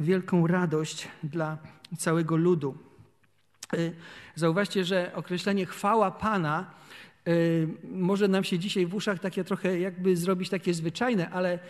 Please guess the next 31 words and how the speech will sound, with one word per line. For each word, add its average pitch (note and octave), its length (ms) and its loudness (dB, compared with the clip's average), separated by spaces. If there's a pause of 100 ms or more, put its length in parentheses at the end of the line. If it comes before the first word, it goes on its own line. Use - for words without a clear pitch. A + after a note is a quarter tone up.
(220)
w F#3 140 -6
hebrajskim G#3+ 640 -2
języku F#3+ 400 -2
to G#3 100 -2
jest G3 220 0 (160)
słowo G#3 400 -4
szekina. G3+ 640 -4 (580)
I, F#3+ 100 -2 (140)
i F#3+ 100 0
za E3+ 160 0
każdym B3 420 0
razem, A#3 280 2
kiedy G3+ 220 0
w - 60 -4
Starym A#3 440 0
Testamencie G#3 680 0
jest F#3 240 0
mowa G3+ 260 0
o G#3 120 -2
tym, G3 180 2
że F#3+ 120 0
się F3 180 0
Bóg F3+ 340 -2
objawił, F3 460 0
że, F3 320 -2
że F#3+ 120 2
Jego F#3 200 0
chwała, F3 800 2 (420)
y, F3 220 4
była F#3 320 2
widoczna, E3+ 800 2